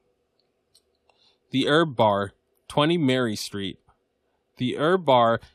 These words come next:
has been an Austin favorite since the nineteen eighties, offering natural remedies, C B D and essential oils, teas, crystals, and os-, other esoteric goodies. This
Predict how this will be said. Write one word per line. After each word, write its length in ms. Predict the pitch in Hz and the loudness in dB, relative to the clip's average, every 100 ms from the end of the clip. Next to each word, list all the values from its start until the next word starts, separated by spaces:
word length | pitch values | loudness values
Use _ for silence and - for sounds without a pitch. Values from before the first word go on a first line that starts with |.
| _ | _
has 300 | 127 120 110 | -2 -2 -2
been 440 | 123 120 120 123 | 0 0 0 -4
an 180 | - 123 | -6 -2
Austin 420 | 127 151 - 165 | 0 0 -2 -6
favorite 380 | 151 143 135 135 | -4 -4 -4 -6
since 220 | 131 120 | -6 -6
the 60 | 107 | -4
nineteen 420 | 113 135 - 143 | -4 -4 -4 -6
eighties, 500 | 95 120 113 92 87 _ - | -4 -4 -4 -8 -12 _ -2
offering 420 | 139 131 123 110 | 0 0 0 -2
natural 380 | 120 147 190 185 | -2 -4 -2 0
remedies, 520 | 151 139 135 127 120 _ | 0 -2 -2 -6 -10 _
C 280 | - - 139 | -12 -4 -4
B 100 | 160 | -4
D 300 | 165 165 160 | -6 -6 -6
and 100 | 117 | -6
essential 460 | 113 127 131 175 - | -6 -6 -6 -6 -4
oils, 460 | 131 123 123 - _ - | -4 -4 -6 -10 _ -12
teas, 400 | - 143 170 170 | -6 -4 -4 -8
crystals, 680 | - 156 143 - 143 139 131 | -6 -6 -6 -6 -8 -8 -12
and 180 | 120 104 | -10 -6
os-, 260 | 127 135 - | -4 -6 -6
other 360 | 135 143 156 - | -4 -2 -4 -6
esoteric 800 | 135 143 127 135 127 123 120 | -6 -6 -8 -6 -6 -6 -10
goodies. 460 | - 120 117 95 - _ _ - | -8 -6 -6 -10 -16 _ _ -8
This 240 | 156 - | -8 -8